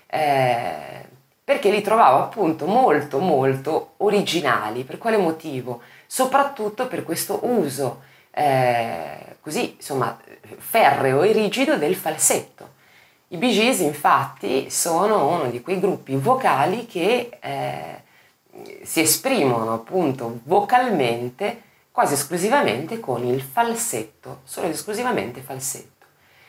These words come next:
E nell'ambito di, della disco music in particolare, eh, ho trovato, insomma, azzeccatissimo questo connubio e all'epoca, insomma, quando li ho scoperti, anche molto, molto divertente.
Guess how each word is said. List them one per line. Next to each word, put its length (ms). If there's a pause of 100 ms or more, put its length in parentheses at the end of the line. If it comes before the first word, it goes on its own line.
(200)
E 220
nell'ambito 960
di, 240
della 240
disco 340
music 560
in 120
particolare, 960
eh, 100
ho 240
trovato, 460
insomma, 260
azzeccatissimo 960
questo 260
connubio 680
e 200
all'epoca, 640
insomma, 260
quando 220
li 80
ho 60
scoperti, 520 (360)
anche 180
molto, 280
molto 240
divertente. 840